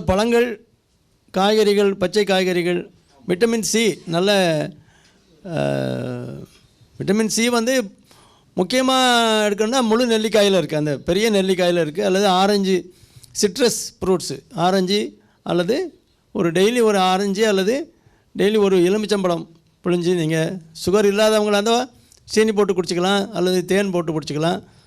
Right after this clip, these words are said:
சுகர் உள்ளவங்க உப்பு போட்டு குடிச்சுக்கலாம். டெய்லி ஒரு எலுமிச்சம்பழம் சேர்த்துக்கலாம். விட்டமின் சி நல்ல சேர்த்திங்கன்னா இம்யூனிட்டி கூடும், ஆட்டோமேட்டிக்காக உங்களுக்கு நோய் எதிர்ப்பு தன்மை கூடும். வைட்டமின் சப்ளிமெண்டேஷனும்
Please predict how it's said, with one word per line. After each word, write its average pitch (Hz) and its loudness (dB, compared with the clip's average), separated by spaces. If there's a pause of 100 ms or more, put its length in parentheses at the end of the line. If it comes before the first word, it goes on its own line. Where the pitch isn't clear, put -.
(140)
சுகர் 233 4
உள்ளவங்க 214 2
உப்பு 214 -6
போட்டு 190 0
குடிச்சுக்கலாம். 139 -8 (160)
டெய்லி 233 2
ஒரு 208 4
எலுமிச்சம்பழம் 180 0
சேர்த்துக்கலாம். 143 -6 (600)
விட்டமின் 233 2
சி 220 2 (300)
நல்ல 180 0 (1400)
சேர்த்திங்கன்னா 208 2 (140)
இம்யூனிட்டி 196 2 (680)
கூடும், 214 2
ஆட்டோமேட்டிக்காக 202 0
உங்களுக்கு 175 -2 (260)
நோய் 196 2
எதிர்ப்பு 180 -2
தன்மை 165 -2 (100)
கூடும். 165 -4 (840)
வைட்டமின் 220 2
சப்ளிமெண்டேஷனும் 214 0